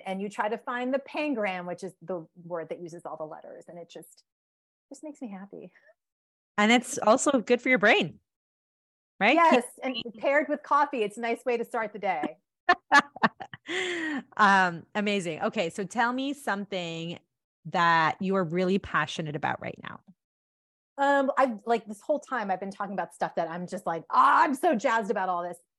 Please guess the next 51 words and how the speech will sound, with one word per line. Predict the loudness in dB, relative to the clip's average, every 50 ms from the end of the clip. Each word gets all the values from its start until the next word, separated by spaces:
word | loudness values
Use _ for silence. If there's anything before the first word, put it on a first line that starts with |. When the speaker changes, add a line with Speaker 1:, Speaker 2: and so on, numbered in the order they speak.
| _ _ _ _ _
Speaker 1:
Something | 0 0 0 2 0 0 0 0
that, | 0 0 0 0 -2 -4
um, | -6 -4 -4 -6 -6 -8 -12 -14 -16 _ _ -8
so | -2 0 2
right | 2 2 2 2
now | 0 0 2 2 2 0 0
I'm | -2 -4 -4
actually | -6 -6 -6 -6 -6
reading | -4 -6 -6 -6 -4 -6
the | -6 -6
book, | -4 -4 -6 -6 -6 -8 -12
The | -12
Trauma | -12 -10 -8 -6 -6 -4 -6 -6 -8
of | -10 -14 _
Caste. | -14 -4 0 0 0 0 -2 -8 -16 -20 -20 -20 -20 -16 -10
I | -8 -8
don't | -8 -6
know | -8 -8
if | -10 -10 -12
you've | -14 -16 -16 _ _
heard | -8 -6 -6 -6
of, | -8 -10 _ -12
uh, | -12 -8 _ 2
Speaker 2:
I've | 4 4 4
Speaker 1:
heard | 2
of | 2
it. | 0 4 4
Speaker 2:
heard | 4 4
of | 4 2
the | 0 -2
book, | -2 0 0 0 -2 -2 -4
but | -2 -2
I | -2
haven't | -2 -4 -4 -6 -6 -10
read | -10 -6 -4
it. | -2 -2 -4 -4 _ _ _ _ _ _ _ _ _ _ -4
Speaker 1:
I | -2 2 6 6 6 6 6 2 -4 -8 -4
highly | -2 0 0 0 -2 -2
recommend | -2 -2 -4 -4 -6 -6 -4 -4
this | -6 -6 -4
book, | -2 0 0 0 0 -2 -6 -6
and | -4 -2
it | 0 0
has | 0 0 -2 -6
really | -8 -6 -4 -4 -2 -2 -2 -2 -4 -6 -2 0
opened | 0 0 0 0 -2 -2 -2
my | -4 -4 -6 -6 -8 -4 -2
eyes | -2 0 0 -2 -2 -2 -4 -4 -6 -6 -10 -20 -20 _ _ -14
to | -6 -4 -2 -2 -2 -4
caste | -4 -6 -4 -2 -2 -2 -2 -6 -10
apartheid | -12 -8 -6 -4 -4 -4 -4 -4 -2 0 0 0 2 0 2 0